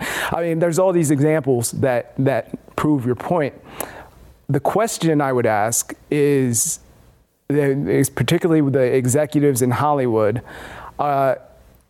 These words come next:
then maybe there is improper relationships there. And, you know, if they're the executives, they're responsible for what's coming out. So, yeah, I would hold them to account, absolutely. But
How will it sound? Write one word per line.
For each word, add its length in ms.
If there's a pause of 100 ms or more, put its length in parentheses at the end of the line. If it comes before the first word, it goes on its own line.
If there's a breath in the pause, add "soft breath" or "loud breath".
(140)
then 160
maybe 220
there 180
is 100
improper 440
relationships 680
there. 360
And, 640
you 60
know, 100
if 160
they're 200
the 160
executives, 600
they're 140
responsible 600
for 140
what's 200
coming 260
out. 380
So, 400
yeah, 200
I 120
would 120
hold 280
them 140
to 160
account, 420
absolutely. 640 (340 loud breath)
But 500